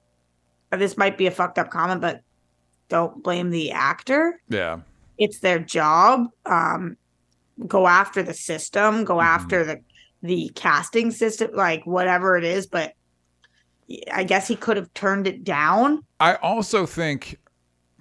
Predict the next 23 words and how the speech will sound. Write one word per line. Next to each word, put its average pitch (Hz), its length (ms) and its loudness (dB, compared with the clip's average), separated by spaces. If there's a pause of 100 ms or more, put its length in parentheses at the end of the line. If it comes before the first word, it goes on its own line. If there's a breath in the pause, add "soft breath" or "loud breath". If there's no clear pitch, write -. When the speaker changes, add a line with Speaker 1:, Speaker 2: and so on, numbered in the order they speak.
(340)
Speaker 2:
whatever 101 320 0
you 107 140 -4
just 104 140 -8
said, 113 180 2 (240)
this 123 160 0
might 120 140 2
be 110 80 0
a 101 40 0
fucked 113 200 -2
up 110 100 0
comment 113 260 0
as 104 80 -4
well. 123 200 4
Listen, 135 280 2
forget, 139 280 0
we're 139 100 4
doing 151 220 4
the 143 60 2
best 139 180 2
we 123 60 -4
can 113 200 2
over 95 140 0
here. 87 260 -4